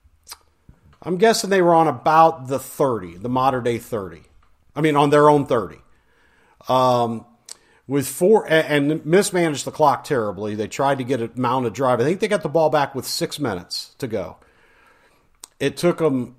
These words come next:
four minutes to go about sixteen yards.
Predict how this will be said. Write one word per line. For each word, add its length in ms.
four 380
minutes 400
to 120
go 420
about 600
sixteen 560
yards. 640